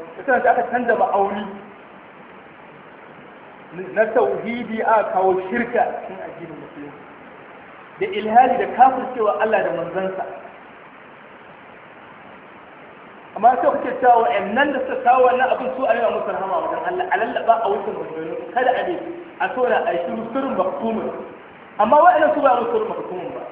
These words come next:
in dai suka ne, a bayyana saboda wata manufa. Kai da wani Allah kai ka sani. Su ƴan Tijjaniya,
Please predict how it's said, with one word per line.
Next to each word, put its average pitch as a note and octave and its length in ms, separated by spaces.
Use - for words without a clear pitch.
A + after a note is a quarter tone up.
in C#4+ 80
dai C#4+ 160
suka C#4+ 160
ne, F#3 160
a F#3 60
bayyana A3 220
saboda B3+ 200
wata G3+ 220
manufa. G#3 320
Kai C#4 100
da B3+ 80
wani A#3 160
Allah A#3+ 160
kai G3+ 240
ka G3+ 80
sani. G#3 240
Su A#3+ 60
ƴan C#4 160
Tijjaniya, A#3 560